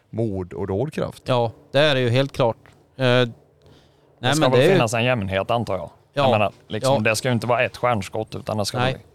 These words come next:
Speaker 2: Och det är väl kanske det jag sa just att, eller menade när jag sa det här liksom, att jag,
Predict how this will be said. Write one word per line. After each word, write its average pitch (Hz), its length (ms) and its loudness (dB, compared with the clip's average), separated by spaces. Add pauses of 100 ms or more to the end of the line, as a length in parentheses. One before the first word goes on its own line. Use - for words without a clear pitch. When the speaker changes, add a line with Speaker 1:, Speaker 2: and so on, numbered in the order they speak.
(140)
Speaker 2:
Och 139 100 -14
det 151 60 2
är 156 60 4
väl 170 100 2
kanske 165 260 -2
det 156 120 2
jag 151 160 4
sa 165 220 4
just 165 240 0
att, - 220 -8
eller 139 240 -2
menade 151 520 0
när 147 180 -4
jag 127 140 2
sa 123 240 2
det 123 60 0
här 120 120 0
liksom, 117 280 -6
att 117 140 -4
jag, 123 120 2